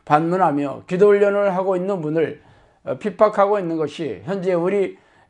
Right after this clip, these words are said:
주변에 마주하고 있는 교회의 모습입니다.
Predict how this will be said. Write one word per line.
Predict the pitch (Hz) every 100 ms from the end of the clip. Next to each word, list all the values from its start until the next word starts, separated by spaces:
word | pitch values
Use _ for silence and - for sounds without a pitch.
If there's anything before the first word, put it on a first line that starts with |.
| 147
주변에 | 143 165 190 190 170
마주하고 | 160 175 196 185 185
있는 | 156 151 156 - _ _ _ _
교회의 | 143 151 180
모습입니다. | 160 147 165 135 113 -